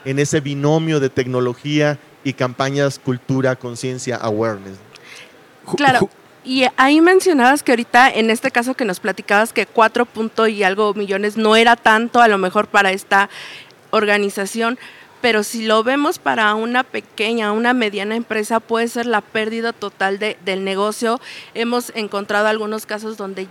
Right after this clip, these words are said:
Speaker 3: ya no se pueden recuperar de un ataque y simplemente cierran, y lo que conlleva también es a la pérdida de, de empleo, ¿no? Yo muchas veces le, les hago la pregunta a las personas,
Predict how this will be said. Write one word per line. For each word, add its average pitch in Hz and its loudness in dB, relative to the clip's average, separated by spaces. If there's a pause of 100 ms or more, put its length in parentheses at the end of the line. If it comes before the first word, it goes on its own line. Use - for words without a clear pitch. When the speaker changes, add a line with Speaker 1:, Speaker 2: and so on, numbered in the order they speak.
Speaker 3:
ya 220 -4
no 254 -2
se 311 -8
pueden 254 0
recuperar 202 -4
de 208 -4
un 208 -6
ataque 208 -8
y 208 -12
simplemente 220 -10 (320)
cierran, 226 -4
y 233 -8
lo 214 -4
que 208 -4
conlleva 220 0
también 208 -2
es 208 -6
a 214 2
la 190 2
pérdida 214 2
de, 180 -4
de 190 0
empleo, 202 2
¿no? 214 0
Yo 247 0
muchas 254 -2
veces 240 -4
le, 220 -4
les 208 -6
hago 220 2
la 175 4
pregunta 214 4
a 190 -2
las 185 -4
personas, 214 -4